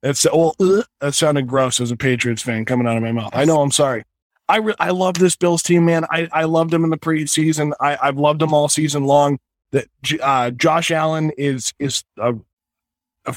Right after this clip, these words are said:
really good quarterback. Devin Singletary has figured out how to be an N F L running back. They have prolific wide receivers. They have a really, really good tight end in Dawson Knox. That defense is ridiculous. And I'll tell you what, that's a hell of a coaching staff.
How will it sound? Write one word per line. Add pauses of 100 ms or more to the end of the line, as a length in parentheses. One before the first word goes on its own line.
really
good
quarterback.
Devin
Singletary
has
figured
out
how
to
be
an
N
F
L
running
back.
They
have
prolific
wide
receivers.
They
have
a
really,
really
good
tight
end
in
Dawson
Knox. (320)
That
defense
is
ridiculous.
And (100)
I'll
tell
you
what, (720)
that's
a (160)
hell
of
a
coaching
staff.